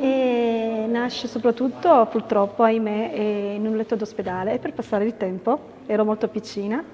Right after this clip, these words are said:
iniziato di-, ho iniziato a disegnare e così è nata un po' la mia passione. E amo comunque, eh, sui miei dipinti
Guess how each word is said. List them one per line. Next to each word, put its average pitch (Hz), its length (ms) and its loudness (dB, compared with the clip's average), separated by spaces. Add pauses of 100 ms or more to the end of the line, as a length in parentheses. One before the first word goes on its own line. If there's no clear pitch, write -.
iniziato 277 400 0
di-, 220 120 -2
ho 269 380 2
iniziato 269 340 0
a 240 40 2
disegnare 214 580 -2
e 226 80 -2
così 277 260 0
è 285 40 4
nata 220 260 -2
un 220 160 -6
po' 233 260 2
la 233 100 0
mia 226 140 0
passione. 190 640 -8 (1300)
E 240 480 2
amo 330 540 2 (400)
comunque, 254 800 -2 (600)
eh, 220 220 0
sui 240 160 -2
miei 233 120 2
dipinti 233 680 -2